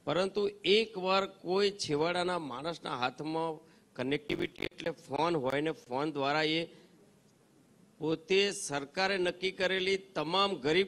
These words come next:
કલ્યાણની યોજના પણ જો છેવાડે પહોંચવી હશે તો connectivity જોઈશે. એ યોજના transparency આપવી હશે. જો જ્યાં જ્યાં ટેકનોલોજી આવી છે ત્યારે transparency આવી છે, એટલે જ્યાં ટેકનોલોજી પહોંચશે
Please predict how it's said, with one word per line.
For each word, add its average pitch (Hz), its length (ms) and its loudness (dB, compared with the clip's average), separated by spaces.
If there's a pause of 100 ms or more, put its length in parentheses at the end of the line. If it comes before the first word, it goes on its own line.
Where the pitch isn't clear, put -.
કલ્યાણની 185 480 4
યોજના 165 440 2
પણ 190 240 -2
જો 196 140 -2
છેવાડે 185 420 2
પહોંચવી 180 500 -2
હશે 185 260 -2 (400)
તો 190 80 4
connectivity 156 800 -2
જોઈશે. 98 280 -12 (320)
એ 185 220 10
યોજના 190 520 8
transparency 202 1040 2
આપવી 143 480 -2
હશે. - 200 -4 (500)
જો - 140 0
જ્યાં 147 260 2
જ્યાં 202 240 4
ટેકનોલોજી 180 760 0
આવી 160 240 0
છે 185 240 -2 (480)
ત્યારે 151 300 2
transparency 120 760 -10
આવી - 180 -20
છે, - 200 -20 (340)
એટલે 175 260 0
જ્યાં 185 320 0
ટેકનોલોજી 190 600 0
પહોંચશે 185 560 0